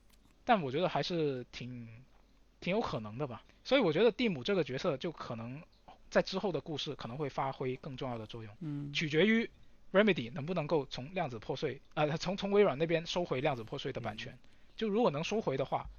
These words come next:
Speaker 1: 可能这个蒂姆就能发展出什么超能力也是有，有可能的。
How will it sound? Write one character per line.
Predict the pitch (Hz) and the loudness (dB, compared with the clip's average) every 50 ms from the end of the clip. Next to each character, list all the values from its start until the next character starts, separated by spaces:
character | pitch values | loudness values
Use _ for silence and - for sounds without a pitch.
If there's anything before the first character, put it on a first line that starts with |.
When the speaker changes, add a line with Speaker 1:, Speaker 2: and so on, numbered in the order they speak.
| - - - - - - - - | -18 -20 -20 -20 -20 -20 -12 -4
Speaker 1:
可 | - - 175 175 147 | 0 2 4 4 4
能 | 135 135 165 208 | 4 0 -2 0
这 | - 226 | 2 2
个 | 185 180 | 2 2
蒂 | - 196 175 | 2 0 0
姆 | 147 117 104 | 0 -2 -6
就 | - 180 160 | -4 -4 -4
能 | 139 117 117 120 127 - - - - - - - - - - - - - | -4 -4 -6 -6 -8 -12 -16 -20 -20 -20 -20 -20 -20 -20 -20 -20 -8 2
发 | - - 175 | 8 8 8
展 | 175 156 | 8 8
出 | 123 - 160 156 | 4 2 -6 -6
什 | 143 | -6
么 | 117 120 | -4 -2
超 | - - 165 165 | 0 2 2 0
能 | 143 123 135 | 0 -2 -4
力 | 143 185 | -4 -4
也 | 220 - | -4 -4
是 | - - | -4 -6
有， | 123 113 117 - | -6 -6 -8 -10
有 | - 127 127 | -10 -10 -8
可 | - - 110 | -8 -10 -10
能 | 104 104 101 | -10 -12 -14
的。 | - | -16